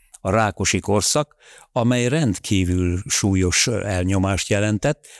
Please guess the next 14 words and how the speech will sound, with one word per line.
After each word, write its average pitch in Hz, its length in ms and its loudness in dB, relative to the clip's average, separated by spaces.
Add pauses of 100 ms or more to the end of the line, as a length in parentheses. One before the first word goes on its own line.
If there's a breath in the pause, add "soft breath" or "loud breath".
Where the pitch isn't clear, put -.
A - 80 -4
magyarok 135 440 0
erre 110 240 0
méltó 101 480 2
választ 90 420 0
adtak. 90 320 -4
Elzavarták 95 720 0
a 87 60 -10
kommunistákat, 107 880 0 (200 loud breath)
sokat - 380 -2
meg 107 160 0
is 92 140 -2
öltek 98 340 0
közülük, 120 460 0